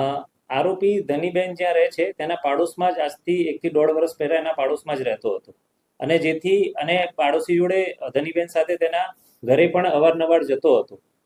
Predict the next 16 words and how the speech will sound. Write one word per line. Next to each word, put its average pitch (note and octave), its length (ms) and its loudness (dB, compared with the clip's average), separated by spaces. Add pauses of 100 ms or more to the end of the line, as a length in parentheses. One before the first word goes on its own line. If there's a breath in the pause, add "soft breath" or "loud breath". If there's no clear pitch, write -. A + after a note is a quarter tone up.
જેથી C#3+ 240 2
તે F#3 100 0
ધનીબેનને E3+ 540 0
ખૂબ E3+ 180 -4
સારી D3+ 240 0
રીતે E3+ 220 0
ઓળખતો E3+ 420 0
હતો E3+ 180 0
અને E3+ 220 -2
માજી C3+ 360 -4
વૃદ્ધ - 340 -6
છે F#3 200 -4
અને D#3+ 300 -8
એકલા C#3+ 340 -2
રહે F3 180 0
છે G3 200 -8